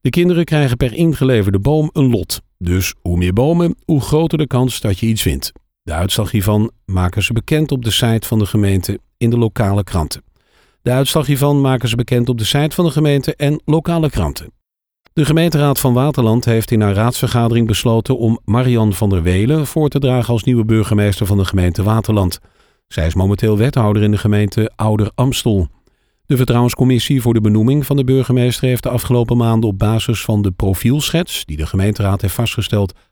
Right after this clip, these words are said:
op zesentwintig augustus, de selectie gemaakt uit de zevenenveertig sollicitanten. De gemeenteraad ziet in mevrouw van der Welen een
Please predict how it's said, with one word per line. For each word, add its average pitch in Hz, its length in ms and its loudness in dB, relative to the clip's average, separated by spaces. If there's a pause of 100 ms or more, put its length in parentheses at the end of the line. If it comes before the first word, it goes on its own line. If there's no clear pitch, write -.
(100)
op 90 160 -8
zesentwintig 104 580 -2
augustus, 139 560 -2 (500)
de 143 140 0
selectie 139 500 0
gemaakt 127 400 0
uit 110 120 0
de 113 80 -2
zevenenveertig 101 680 0
sollicitanten. 98 720 0 (460)
De 160 140 2
gemeenteraad 156 540 2
ziet 175 220 -2
in 135 200 2
mevrouw 113 380 0
van 90 160 -2
der 90 100 0
Welen 139 420 0
een 110 160 2